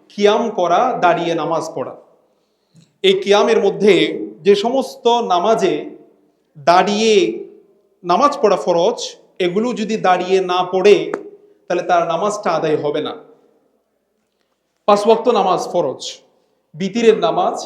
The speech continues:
ঈদের নামাজ, এগুলোতে দাঁড়িয়ে নামাজ পড়া ফরজ। এবং কেউ যদি বসে নামাজ পড়ে তার নামাজটা হবে না। কোনো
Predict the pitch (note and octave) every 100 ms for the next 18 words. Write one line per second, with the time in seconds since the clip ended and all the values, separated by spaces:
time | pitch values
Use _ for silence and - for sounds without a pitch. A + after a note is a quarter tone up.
0 | - - - _ _ F#3+ F3+ A3 F#3 E3+
1 | F3+ A#3+ - - - _ _ - F#3+ A3+
2 | C4 - F3+ F#3 F#3 - - - C#3+ F3
3 | F3+ F3 F#3 G#3 A3+ F#3 F3+ A3 E3 F#3
4 | F3 F3 F3 F#3+ D#3+ - - - _ _
5 | _ _ _ _ _ _ - E3+ F#3+ -
6 | G3+ C#4+ A3+ C4 B3 F#3 F#3 - - D3+
7 | D#3+ G#3 G#3 C#4+ B3+ F3+ - - D3+ C3
8 | - - _ - E3+ D#3+ E3 D#3+ - A3
9 | E4+ - - - - F3+ F3 C#4 C4+ F3
10 | G3 C4+ D4+ G#3+ - - G#3+ D4